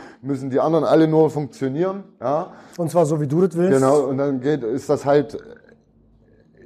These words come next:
Speaker 1: für andere bedrängend oder bösartig oder es kann halt auch die Ausdrucksweise ist halt nicht mehr lieb, sondern Kommando.
Speaker 2: Ähm, und du hast ja am Anfang gesagt,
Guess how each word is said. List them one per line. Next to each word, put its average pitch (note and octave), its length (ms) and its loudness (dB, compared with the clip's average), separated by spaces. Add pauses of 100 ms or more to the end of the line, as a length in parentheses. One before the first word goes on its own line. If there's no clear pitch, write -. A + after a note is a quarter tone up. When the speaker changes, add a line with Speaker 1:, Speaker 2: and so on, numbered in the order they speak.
(260)
Speaker 1:
für C3+ 200 0
andere D#3 440 -2
bedrängend C#3+ 720 0
oder B2+ 380 0
bösartig C#3 880 2
oder B2 340 0
es G2+ 160 -8
kann C3 220 -2
halt C3 260 0 (300)
auch A2+ 120 -2
die B2+ 140 2
Ausdrucksweise C3+ 760 2
ist G2+ 340 -4
halt A#2 240 -2
nicht A2 160 -10
mehr A2+ 120 -2
lieb, D3+ 280 0
sondern B2+ 480 0 (280)
Kommando. C3 640 2 (580)
Speaker 2:
Ähm, D#3+ 400 2 (100)
und E3 200 0
du D#3 60 4
hast E3+ 160 -2
ja G3+ 80 4
am E3+ 80 -2
Anfang F#3 340 -2
gesagt, E3 560 -4